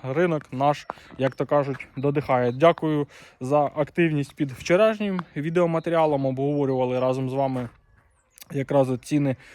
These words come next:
на живу вагу, сало, м'ясо, на півтуші. Е, друзі, також запитували в коментарях стосовно, чи продаємо яйця холмогорів, гусок. Е, друзі, не продаємо, уже холмогорів рік як немає.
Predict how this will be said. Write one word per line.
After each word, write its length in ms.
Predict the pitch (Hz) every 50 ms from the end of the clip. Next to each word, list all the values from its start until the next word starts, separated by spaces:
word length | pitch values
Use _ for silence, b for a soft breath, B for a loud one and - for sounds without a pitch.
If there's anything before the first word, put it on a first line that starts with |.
| B B -
на 360 | 143 139 139 135 135 131 127 -
живу 360 | - 127 139 190 233 240 226 214
вагу, 240 | 196 180 175 165
сало, 380 | 151 - - 214 214 196 185 151
м'ясо, 480 | 139 151 185 214 196 - 165 147 147 139 -
на 140 | 147 143 147
півтуші. 580 | 147 170 170 170 - 233 220 - - 180 156 B B B B B B B B B B B -
Е, 240 | 143 143 139 139 143
друзі, 460 | 147 175 202 196 190 185 180 175 160 143 -
також 280 | - 196 190 - 180
запитували 500 | 165 175 170 - 190 170 180 175 175 170
в 40 | 170
коментарях 480 | - 175 170 170 165 185 180 180 170 -
стосовно, 440 | - 170 165 - 180 170 170 165 156
чи 120 | - 175
продаємо 960 | 160 170 170 165 165 170 180 185 180 170 165 165 160 160 156 151 151 151 147 131 B B B
яйця 440 | 135 135 147 165 165 156 151 - 160
холмогорів, 640 | - - 170 165 180 185 185 202 254 254 240 226 196
гусок. 760 | 175 160 147 170 202 208 196 - - 170 160 - - - - -
Е, 320 | 147 147 143 143 139 135 131
друзі, 300 | 135 143 156 156 147 147
не 140 | 156 190
продаємо, 560 | 190 - 185 185 180 196 214 226 220 202 180 160
уже 340 | 147 143 143 156 170 175
холмогорів 600 | 160 - - 135 143 143 139 160 170 160 143 131
рік 220 | 131 160 165 - -
як 200 | 143 143 - -
немає. 360 | 135 135 131 120 113 110 110